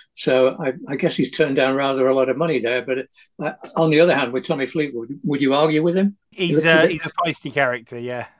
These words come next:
Speaker 1: A feisty character. I, I, yeah. So anyway, that's, that's, uh, another piece of golf news. Update on Dodier,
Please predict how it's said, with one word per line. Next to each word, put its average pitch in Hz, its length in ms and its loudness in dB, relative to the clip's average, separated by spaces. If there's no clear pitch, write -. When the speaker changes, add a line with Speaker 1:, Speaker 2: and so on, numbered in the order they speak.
Speaker 1:
A 185 40 -6
feisty 143 480 0
character. 127 500 0
I, 127 40 -4
I, 127 40 0
yeah. 135 240 0
So 156 440 4
anyway, 139 380 0
that's, 139 380 -6
that's, - 380 -8
uh, 139 180 -10
another 131 280 0
piece 131 260 -2
of 127 80 -8
golf 135 320 0
news. 120 440 -2
Update 180 680 0
on 160 640 -4
Dodier, 147 460 0